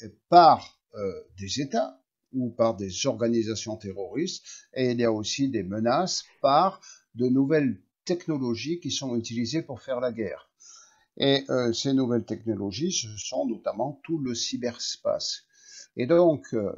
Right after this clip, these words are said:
l'évolution, la mutation n'est pas seulement dans l'armée de terre, mais elle est aussi dans l'armée de l'air. Je vous, euh, souligne que l'armée de l'air a été, euh, rebaptisée parce que c'est sa mission complémentaire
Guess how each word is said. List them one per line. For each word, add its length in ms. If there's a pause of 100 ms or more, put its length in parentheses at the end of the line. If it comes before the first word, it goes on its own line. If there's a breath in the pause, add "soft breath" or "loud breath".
l'évolution, 1200 (220)
la 120
mutation 720
n'est 140
pas 180
seulement 420
dans 120
l'armée 800
de 120
terre, 360 (440 loud breath)
mais 120
elle 80
est 20
aussi 280
dans 120
l'armée 220
de 80
l'air. 320
Je 160
vous, 500
euh, 520
souligne 500
que 140
l'armée 340
de 100
l'air 440 (120)
a 320 (120)
été, 600
euh, 240 (440)
rebaptisée 680
parce 400
que 360 (300 loud breath)
c'est 680 (240)
sa 440
mission 480
complémentaire 920